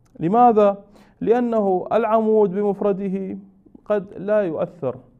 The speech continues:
يعني لا يمكنه أن يقنع الجمهور بحسب ما ذكرنا، لأنه الجمهور، آه، ينشدون عاطفيا، واحتمال أنه هذا العمود فقط إذا تلقي هكذا من دون مؤثرات خارجية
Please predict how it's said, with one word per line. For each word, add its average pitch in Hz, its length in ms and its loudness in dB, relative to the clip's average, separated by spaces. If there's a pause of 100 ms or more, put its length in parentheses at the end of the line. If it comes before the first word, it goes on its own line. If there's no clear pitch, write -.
(380)
يعني - 220 -12
لا 147 160 -2
يمكنه 160 720 -4
أن 127 60 -4
يقنع 165 420 -4 (440)
الجمهور 131 540 -4
بحسب 123 580 -8
ما 123 320 -2 (340)
ذكرنا، 127 440 -2
لأنه 127 680 -4 (1040)
الجمهور، 139 680 -4 (300)
آه، 120 260 -8 (200)
ينشدون 139 760 -6
عاطفيا، 131 800 -8 (640)
واحتمال 143 520 -8
أنه 190 420 -6
هذا 190 180 -2
العمود 175 440 -4
فقط 202 400 -4 (300)
إذا 143 180 2
تلقي 147 420 0
هكذا 143 540 -2
من 139 180 -4
دون 139 180 -2
مؤثرات 139 540 -2
خارجية 160 720 -4